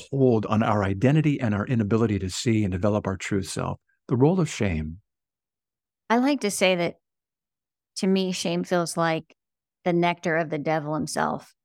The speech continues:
Speaker 2: It is the most, it is one of the most deadly,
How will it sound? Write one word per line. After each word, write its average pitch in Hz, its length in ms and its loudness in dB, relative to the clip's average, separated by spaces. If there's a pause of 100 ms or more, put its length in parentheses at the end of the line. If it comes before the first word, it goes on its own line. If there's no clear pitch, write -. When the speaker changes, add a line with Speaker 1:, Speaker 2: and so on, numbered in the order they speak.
(140)
Speaker 2:
It 202 160 2
is 202 200 0
the 196 120 -2
most, 175 680 0 (1600)
it 233 160 6
is 190 120 0
one 196 140 0
of 185 60 0
the 185 80 0
most 180 360 -2
deadly, 190 640 0